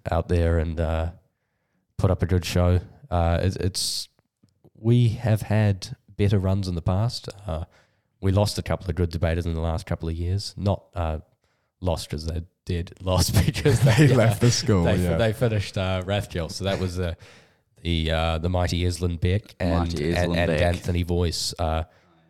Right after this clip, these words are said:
Speaker 1: but we're definitely looking for more talent. So if you are interested at all, uh, make sure to give us a shout.
Speaker 3: Absolutely.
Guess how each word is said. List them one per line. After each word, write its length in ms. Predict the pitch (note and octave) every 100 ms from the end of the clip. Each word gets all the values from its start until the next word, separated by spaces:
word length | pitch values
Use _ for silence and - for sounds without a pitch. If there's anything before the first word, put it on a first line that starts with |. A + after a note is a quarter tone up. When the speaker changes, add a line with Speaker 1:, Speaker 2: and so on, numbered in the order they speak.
| -
Speaker 1:
but 120 | F#2
we're 80 | F2+
definitely 320 | G2 G2+ F#2+
looking 220 | F#2+ F#2+ F#2
for 100 | F2+
more 200 | F2+ F2+
talent. 420 | - E2+ F#2 -
So 320 | - E2+ E2+
if 220 | E2 -
you 280 | G2 G2+ F#2 - _ _ _ _ _ _ _ _
are 220 | F2 E2 -
interested 540 | F#2 - F#2 - E2+
at 200 | - F2
all, 400 | F#2 G2+ D2+ - _ _ -
uh, 220 | D#2+ D#2+
make 160 | D#2+ D#2
sure 120 | - E2+
to 60 |
give 180 | E2 E2
us 160 | F2 -
a 40 |
shout. 360 | - E2 F2 - _ - -
Speaker 3:
Absolutely. 540 | D#2+ D#2+ F2 - D#2+